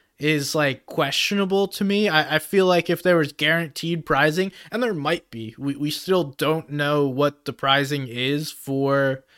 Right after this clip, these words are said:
globals, which also, like, what's going on? Why can we not know that? Anyway, I don't like playing two days of qualifiers and playing a, one day of a final.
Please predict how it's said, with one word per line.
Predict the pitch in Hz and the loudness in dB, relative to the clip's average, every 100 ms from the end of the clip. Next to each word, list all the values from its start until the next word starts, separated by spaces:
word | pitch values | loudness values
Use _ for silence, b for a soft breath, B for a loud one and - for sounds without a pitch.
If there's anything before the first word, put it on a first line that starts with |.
| b - | b -6
globals, | 131 135 165 196 202 - | -2 0 0 0 -2 -4
which | 127 - - - _ | -6 -6 -12 -18 _
also, | 120 135 143 131 | -4 -2 0 0
like, | 120 113 | 0 -4
what's | 123 135 - | -6 -6 -6
going | 143 135 127 | -6 -4 -2
on? | 139 139 | -2 -2
Why | 123 | -4
can | 120 139 | -4 -6
we | 127 | -6
not | 127 | -6
know | 123 135 | -2 -2
that? | 156 160 B B _ | -2 -6 B B _
Anyway, | - 170 175 180 190 185 _ _ _ _ b b b b b - | -4 0 2 2 2 -2 _ _ _ _ b b b b b 0
I | 160 190 | 2 6
don't | 196 196 160 | 4 4 2
like | 165 165 156 | 2 2 0
playing | 175 165 160 | 2 2 0
two | 147 175 | -4 -2
days | 170 170 165 | 0 0 -2
of | 147 | -2
qualifiers | 147 147 156 175 180 190 175 | 0 2 4 4 6 4 0
and | 151 | -2
playing | 156 147 143 | 0 0 0
a, | 139 | -4
one | 139 135 135 143 143 143 135 - 131 | -6 -6 -2 -2 -2 -6 -10 -18 -2
day | 147 139 135 135 131 | 0 2 2 -2 -4
of | 127 127 123 120 | -2 -2 -2 -4
a | 131 | -6
final. | 127 - 131 147 180 214 | -4 -2 0 0 0 -2